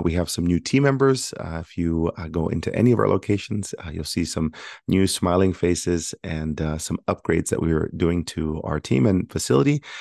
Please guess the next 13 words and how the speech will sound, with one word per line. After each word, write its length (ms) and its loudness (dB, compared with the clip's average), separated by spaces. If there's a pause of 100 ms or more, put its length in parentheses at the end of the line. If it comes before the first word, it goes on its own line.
(200)
Uh, 240 2
so 380 2
really 160 2
excited 260 -2
about 220 -4
that. 320 -2 (100)
Um, 540 0
other 100 -4
than 120 -4
that, 200 -2
life 220 -2
is 100 -4
fantastic. 800 -4